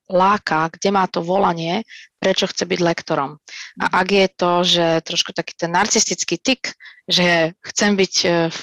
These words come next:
Speaker 1: v tom spotlight, chcem mať ten priestor a tú pozornosť pre seba, ak je to dominantný motív, <laughs> tak to asi nie je úplne ten
Speaker 2: Mhm.
Speaker 1: najlepší motív.
Speaker 2: Hej. Dobre, vidím, že sa vo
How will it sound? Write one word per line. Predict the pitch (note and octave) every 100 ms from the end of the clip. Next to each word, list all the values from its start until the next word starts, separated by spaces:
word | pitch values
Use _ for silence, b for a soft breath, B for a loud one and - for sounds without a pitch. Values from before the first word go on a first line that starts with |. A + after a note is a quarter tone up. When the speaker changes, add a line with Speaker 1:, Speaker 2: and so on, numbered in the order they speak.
| _ _
Speaker 1:
v | G3 -
tom | F3+
spotlight, | E3+ - B3+ - F#3 D#3+ E3 - -
chcem | - F#3 F3+ F#3 _
mať | F#3 F#3 F#3
ten | - F3
priestor | - G3 - F3+
a | F3
tú | -
pozornosť | F3 F#3+ G3 F#3 F3+
pre | - F3+
seba, | - A#3+ B3 B B B B B B B B _
ak | - F#3
je | F#3+
to | G3+
dominantný | G#3 A3+ G3 F3+ F3+ F#3
motív, | G3 A#3 B3+
<laughs> | A#3 - C3+ A3 G#3+
tak | G#3 -
to | G#3
asi | F#3+ F#3 - F3 E3 - -
nie | F3+
je | F3
úplne | F3 - E3 E3
ten | F#3+
Speaker 2:
Mhm. | D#3
Speaker 1:
najlepší | D3+ - D#3+
motív. | D#3+ - G3+ F#3
Speaker 2:
Hej. | F#3+ G3 F#3+ _ G#3 B B B
Dobre, | A3 F#4+ B3
vidím, | G3 G#3+
že | - - G#3+ - _ _ -
sa | A3+ G3
vo | G3+ G#3+ G#3